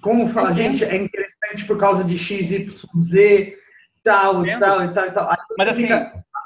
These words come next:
Speaker 1: Aí você, que talvez seja o errado, fica querendo proteger a célula,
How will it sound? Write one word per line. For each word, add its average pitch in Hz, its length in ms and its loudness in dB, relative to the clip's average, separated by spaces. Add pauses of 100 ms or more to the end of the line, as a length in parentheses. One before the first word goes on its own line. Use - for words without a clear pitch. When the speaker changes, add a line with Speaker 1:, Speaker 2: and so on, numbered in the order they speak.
(440)
Speaker 1:
Aí 175 180 4
você, 196 800 2
que - 60 -16
talvez 135 300 -2
seja 139 220 -4
o 156 40 -2
errado, 175 360 2
fica 185 160 -2
querendo 185 360 0
proteger 208 880 0
a 135 60 -8
célula, 143 560 -4